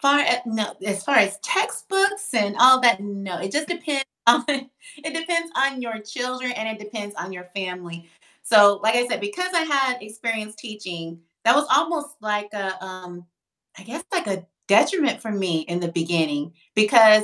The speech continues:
I came into this trying to replicate what I've already done in a classroom, and it doesn't work. For some reason, it doesn't work. There's very few children who want to have that traditional school experience at home. There's something about being at home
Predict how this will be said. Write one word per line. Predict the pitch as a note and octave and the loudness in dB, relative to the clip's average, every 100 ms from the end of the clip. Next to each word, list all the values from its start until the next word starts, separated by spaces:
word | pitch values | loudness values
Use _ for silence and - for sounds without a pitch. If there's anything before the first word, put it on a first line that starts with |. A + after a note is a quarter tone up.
| G#3 G3 | 2 0
I | G3+ | 0
came | G3+ B3 B3 | -2 -8 -6
into | A#3 B3+ C#4 | -6 -8 -6
this | G#3+ G#3 | -6 -8
trying | - A3 A#3+ A#3+ A#3 A#3+ | -2 0 2 0 -4 -10
to | G#3+ G#3+ G#3 G#3 G#3 _ _ _ _ - | -10 -8 -8 -8 -10 _ _ _ _ 0
replicate | A#3 B3 B3 A3+ | 2 2 0 -4
what | G#3 G3+ | 2 2
I've | G3+ | 2
already | F#3+ F#3+ F#3 | 0 0 -6
done | F3 F#3+ F#3 F3+ F3 | -6 -6 -4 -6 -6
in | G3+ F3+ | -8 -8
a | E3+ | -2
classroom, | F#3 E3+ E3+ - D3+ D#3+ E3+ _ _ _ | 4 4 4 -8 -10 -10 -16 _ _ _
and | F#3 F3+ F3 F3 F3 _ _ _ _ | -4 -2 -2 -4 -6 _ _ _ _
it | G#3+ F3 | -10 -6
doesn't | B3+ C#4 A#3+ | -8 -6 -8
work. | G3+ B3 D4+ - - - | 0 4 2 0 -16 -8
For | A3+ | -6
some | C4+ C4+ | -4 -2
reason, | C#4 C4+ | -2 -2
it | |
doesn't | A#3 A#3 | -2 -2
work. | G#3+ | -4
There's | G#3+ G#3 B3 | -4 -6 -2
very | D4 D#4 | 0 0
few | D#4 D4 C#4 | -2 -6 -4
children | C#4 C#4 C#4 A#3+ A3+ - - | -2 -2 0 -2 -4 -8 -8
who | B3 | -6
want | A3+ G#3+ B3 B3 - | -2 0 0 -2 -8
to | A#3 | -2
have | A3 G#3+ G3+ G3+ | 2 4 2 2
that | F#3 - | 2 0
traditional | - G3+ A#3+ B3+ B3+ A#3 | -10 -12 -12 -8 -8 -8
school | A#3+ A#3+ A3 G#3+ | -10 -6 -4 -4
experience | G#3 - A3+ A3 G#3 G3+ - _ _ - | -8 -12 -8 -4 -4 -6 -12 _ _ 4
at | A3+ B3 | 4 4
home. | C#4+ A#3 | -2 -2
There's | G#3 G#3+ - | -6 -10 -6
something | D4+ D4+ C#4+ | -8 -6 -4
about | B3 A3 - | -2 -2 -6
being | A3+ A3+ | -8 -6
at | G#3 | -8
home | A3 A3 A3 | -4 -4 -4